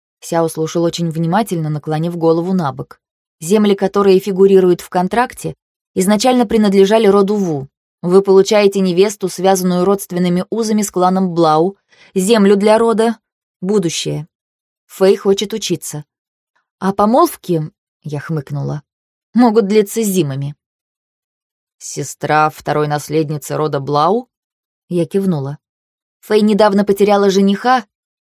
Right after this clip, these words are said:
и сегодня деда, последнего старшего родственника".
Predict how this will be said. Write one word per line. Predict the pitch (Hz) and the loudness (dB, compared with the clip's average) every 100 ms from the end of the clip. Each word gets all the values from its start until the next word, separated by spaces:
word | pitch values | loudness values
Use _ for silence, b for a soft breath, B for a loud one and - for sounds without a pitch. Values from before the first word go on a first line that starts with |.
| _ | _
и | 190 | -8
сегодня | - 202 214 208 | -2 0 2 2
деда, | 202 185 170 156 156 _ _ _ | 2 2 2 0 -6 _ _ _
последнего | 180 - 190 214 208 196 | -6 -2 0 0 0 -2
старшего | - 180 - 185 175 | 0 -2 -2 -2 -2
родственника". | 151 - 151 151 - 151 | -2 -4 -10 -10 -10 -14